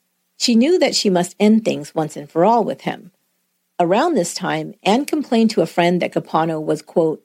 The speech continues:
"a possessive, controlling maniac," unquote. So she was horrified when, soon after returning from the trip,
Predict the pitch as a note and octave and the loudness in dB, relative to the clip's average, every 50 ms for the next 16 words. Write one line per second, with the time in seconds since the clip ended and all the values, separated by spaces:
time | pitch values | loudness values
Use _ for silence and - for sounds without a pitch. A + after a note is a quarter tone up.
0 | _ - D#3+ - F3+ D#3+ D#3 - A3+ B3+ - - D4+ C#4 C4+ - - D4 C#4 - | _ -8 -4 -4 -4 -4 -2 -2 -2 -2 -4 -6 -8 -8 -6 -6 -6 -6 -6 -4
1 | - E3+ D3+ D#3 D3+ C#3 C#3 D3+ D3+ E3 F3 F#3 F3+ D#3+ D3 C#3 C3 - - _ | -2 -2 -2 -2 -2 -6 -8 -8 -4 -2 0 2 2 0 -2 -4 -6 -8 -10 _
2 | _ _ _ - D#3+ C#3 C3+ _ D#3+ D3 C3 - _ _ _ _ _ _ _ _ | _ _ _ -20 -18 -18 -8 _ -4 -4 -4 -6 _ _ _ _ _ _ _ _
3 | _ _ _ _ _ _ _ _ _ - C4+ B3 A#3+ - - C#4 A#3 A3 A3 - | _ _ _ _ _ _ _ _ _ -2 0 0 0 0 -2 0 -2 -2 -2 -2
4 | - E4 G4+ G#4 E4+ - - F3+ D#3 D3 D3+ F3+ F#3 E3+ D#3+ F3 - - C#4+ D#4 | -2 -2 0 0 -2 -2 -2 -2 0 0 -2 -4 -4 -6 -6 -8 -8 -6 -6 -2
5 | E4+ F4 E4+ E4 - - G3 F3 F3+ - - D4+ F#4+ F#4 C#4 - E3+ D#3 D3+ C#3+ | -2 -2 -2 -2 -2 0 0 0 -2 -2 -4 -4 -2 -4 -4 -4 -6 -6 -6 -6
6 | C3+ - - D#3 C3+ - - | -6 -4 -4 -4 -4 -4 -8